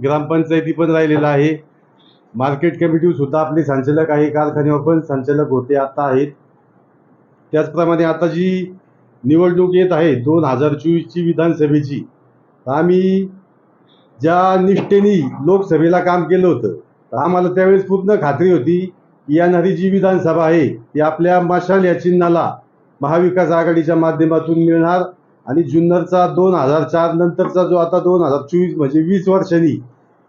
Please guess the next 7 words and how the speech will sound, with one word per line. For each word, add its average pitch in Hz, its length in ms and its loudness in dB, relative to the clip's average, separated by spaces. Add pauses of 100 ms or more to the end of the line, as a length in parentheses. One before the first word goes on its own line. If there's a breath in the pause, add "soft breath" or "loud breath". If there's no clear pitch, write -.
हा 170 420 0 (220)
शिवसेनेचा 175 600 2
आमदार 175 280 2
या 170 80 2
ठिकाणी 156 360 0
हक्काचा 131 460 -2
होणार. 131 300 0